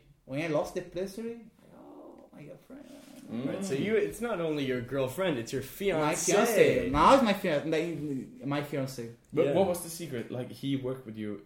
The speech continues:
Speaker 2: to get you to, your eyes were shining because you were a bit embarrassed and la, la, la.
Speaker 1: No, it's not embarrassing. I was not embarrassed.
Speaker 2: Mm,
Speaker 1: He
Speaker 2: mm.
Speaker 1: say, "What's the name of your girlfriend?"
Speaker 2: Yeah.
Speaker 1: I say, "Luciana."
Speaker 2: And, ah, and it's shining in
Speaker 1: Yeah,
Speaker 2: your eye.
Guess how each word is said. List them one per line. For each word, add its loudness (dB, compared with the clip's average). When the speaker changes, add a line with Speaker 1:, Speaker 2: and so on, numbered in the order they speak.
Speaker 2:
to -8
get -8
you -6
to, -16
your -6
eyes -6
were -12
shining -10
because -16
you -10
were -8
a -8
bit -12
embarrassed -10
and -12
la, -12
la, -12
la. -6
Speaker 1:
No, 4
it's 4
not 6
embarrassing. 0
I -2
was 2
not 0
embarrassed. 2
Speaker 2:
Mm, 2
Speaker 1:
He -4
Speaker 2:
mm. -2
Speaker 1:
say, 4
"What's -6
the 0
name -2
of 0
your 0
girlfriend?" 4
Speaker 2:
Yeah. -2
Speaker 1:
I -2
say, -8
"Luciana." -6
Speaker 2:
And, 0
ah, -2
and 0
it's -2
shining 0
in 0
Speaker 1:
Yeah, 10
Speaker 2:
your 6
eye. 0